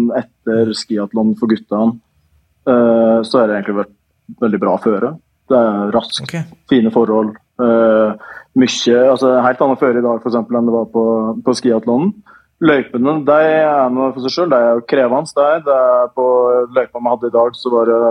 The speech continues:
Speaker 1: nesten tre hundre høydemeter på sju og en halv kilometer, og det er jo helt i øvre grense. Eh, femmila her kommer til å ha like mange høydemeter som femmila i Holmenkollen, som er en av de hardeste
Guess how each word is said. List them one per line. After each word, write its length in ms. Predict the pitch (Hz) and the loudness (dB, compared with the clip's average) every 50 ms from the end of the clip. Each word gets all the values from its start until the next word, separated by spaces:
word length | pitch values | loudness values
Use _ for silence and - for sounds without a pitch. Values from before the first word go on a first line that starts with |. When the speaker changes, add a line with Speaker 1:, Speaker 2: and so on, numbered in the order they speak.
| 113 120 | 0 -2
Speaker 1:
nesten 260 | 117 - - 120 - | -6 -6 -10 -12 -10
tre 160 | - 117 113 | -4 -2 -2
hundre 220 | 110 110 110 113 113 | 0 0 0 0 0
høydemeter 500 | 113 98 104 104 101 101 _ - - - | -2 -2 -4 -14 -16 -8 _ -8 -6 -2
på 160 | - 117 113 113 | 0 2 2 2
sju 160 | 107 - - 113 | 2 0 -2 -2
og 80 | 110 | 0
en 80 | 113 113 | 0 0
halv 80 | 107 | 0
kilometer, 560 | - 120 104 104 104 104 101 - 135 143 147 147 | -2 -4 -4 -4 -8 -8 -2 0 0 0 0 -2
og 80 | 131 | -2
det 120 | 120 117 110 | 0 0 0
er 240 | 104 101 98 101 104 | 2 0 0 0 0
jo 80 | 104 104 | 0 0
helt 360 | 107 104 - _ _ - 110 | -2 -4 -6 _ _ 0 0
i 40 | 104 101 101 101 _ - - - - - _ _ _ _ 143 | 0 0 -2 -6 _ -20 -20 -20 -20 -20 _ _ _ _ 0
øvre 260 | 131 110 120 120 123 | 2 2 2 2 2
grense. 400 | 120 123 120 113 110 - 135 139 156 160 156 - _ _ - - | 2 2 2 0 -2 0 0 0 0 -2 -4 -10 _ _ -4 -2
Eh, 360 | 123 120 117 113 110 110 107 107 107 - | 0 2 4 4 2 2 0 -2 -2 -2
femmila 440 | 139 117 113 110 110 110 117 120 120 | 0 0 0 0 0 2 2 2 2
her 80 | 117 113 | 0 0
kommer 160 | 127 117 107 | -2 -2 0
til 80 | - 117 | 0 0
å 60 | 117 | 0
ha 60 | 113 | 0
like 140 | 110 110 110 110 | -2 -2 -2 -4
mange 140 | 107 107 110 | -2 0 0
høydemeter 460 | 110 104 92 101 98 98 - 113 107 - | -2 -2 -2 -4 -4 -2 -4 -4 -4 -2
som 360 | - 110 107 101 107 107 107 101 | -2 0 0 2 2 0 0 0
femmila 380 | - 113 107 107 104 107 110 | 0 0 0 0 2 2 2
i 20 | 107 | 2
Holmenkollen, 540 | 120 113 110 107 - 120 120 131 139 147 147 | 2 2 0 0 0 2 2 2 0 -2 0
som 160 | - 135 127 123 120 | 0 2 2 2 2
er 460 | 117 117 120 120 117 113 113 113 - - 123 | 2 2 2 2 2 0 0 -2 -2 0 0
en 80 | 120 117 117 | 2 4 2
av 80 | 117 | 4
de 20 | 117 | 4
hardeste 460 | 123 117 107 107 - - 139 143 160 | 2 0 0 -4 -4 0 0 0 0